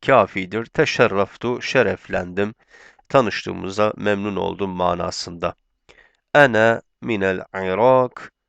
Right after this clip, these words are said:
ben Irak'tanım. Teşerraftu, şereflendim, memnun oldum, eee, manasında teşerraftu, şereflendim diyoruz. Esselamu aleykum.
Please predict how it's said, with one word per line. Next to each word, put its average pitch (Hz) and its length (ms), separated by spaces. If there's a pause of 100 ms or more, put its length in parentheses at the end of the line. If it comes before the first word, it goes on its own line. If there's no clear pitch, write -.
(140)
ben 98 340
Irak'tanım. 113 800
Teşerraftu, 107 1080 (260)
şereflendim, 95 1080
memnun 98 500
oldum, 92 520 (500)
eee, 90 680
manasında 95 800
teşerraftu, 92 720
şereflendim 90 800
diyoruz. 85 420 (1500)
Esselamu 170 600
aleykum. 131 840